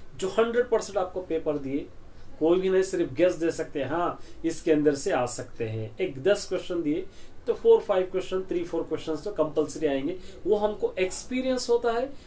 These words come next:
वो experience के द्वारा ही हम upload करते हैं। ऐसा नहीं है कि जो चाहे वो अपलोड कर दिया, आप लोग पढ़ लिए, मेहनत कर लिए, गधों की तरह मेहनत कर रहे हैं।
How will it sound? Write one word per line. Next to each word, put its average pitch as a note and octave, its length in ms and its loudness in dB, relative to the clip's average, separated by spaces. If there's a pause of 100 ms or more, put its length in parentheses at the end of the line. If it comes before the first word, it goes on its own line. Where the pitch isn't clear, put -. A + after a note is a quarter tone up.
(120)
वो F#3 120 -2
experience A3+ 640 0
के G#3+ 120 2
द्वारा D#3 360 6
ही A#3 220 0
हम C4+ 340 -4
upload F#3+ 360 0
करते F3+ 240 -2
हैं। G3+ 200 -4 (240)
ऐसा D#3+ 240 4
नहीं F#3+ 160 2
है G3 100 -2
कि F#3+ 120 2
जो F3+ 160 0
चाहे F#3+ 300 -4
वो F#3+ 120 2
अपलोड F3+ 340 -2
कर F3 140 0
दिया, E3+ 220 2
आप E3 180 0
लोग E3 160 -4
पढ़ D#3+ 120 2
लिए, E3+ 160 4
मेहनत E3 320 -2
कर D3+ 120 -2
लिए, D#3 240 0 (260)
गधों D3 380 4
की G3 100 -2
तरह F#3 240 0
मेहनत E3 380 0
कर D#3 140 2
रहे D3+ 200 2
हैं। D#3 120 -8